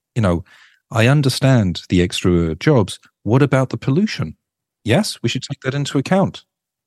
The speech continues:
And we should take the jobs into account. And it's not easy to do that. So if we're aware of this, we can simply reduce the risk of getting sabotaged. And I think most of us benefit when, when there's less sabotage.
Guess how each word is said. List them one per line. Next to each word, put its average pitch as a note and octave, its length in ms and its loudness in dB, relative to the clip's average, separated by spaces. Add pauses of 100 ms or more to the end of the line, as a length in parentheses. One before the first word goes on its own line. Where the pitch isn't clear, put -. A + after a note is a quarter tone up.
(120)
And C#3+ 220 2
we D3+ 100 2
should C3 140 -2
take C#3 180 -4
the - 60 -12
jobs F#3 320 0
into B2 220 -2
account. E2 480 -6
And A#2 120 4
it's C3+ 140 0
not D3 160 2
easy E3+ 260 0
to - 120 -10
do E2+ 120 -14
that. E2+ 240 -20 (840)
So A#2 360 2 (140)
if - 180 -6
we're D#3 140 4
aware E3+ 360 4
of B2 140 0
this, - 380 -4 (440)
we A2+ 80 0
can B2+ 140 2
simply E3 360 0
reduce C#3+ 540 2
the D3+ 120 2
risk G2 320 0
of F#2+ 100 -4
getting G2 240 0
sabotaged. - 760 -2 (180)
And F#2+ 340 -2 (280)
I - 80 -4
think B2+ 200 2
most G2 220 2
of G#2+ 80 0
us G2+ 140 2
benefit A2 560 0
when, F#2+ 400 2
when G2+ 140 0
there's G#2 200 0
less A2+ 160 0
sabotage. - 520 -4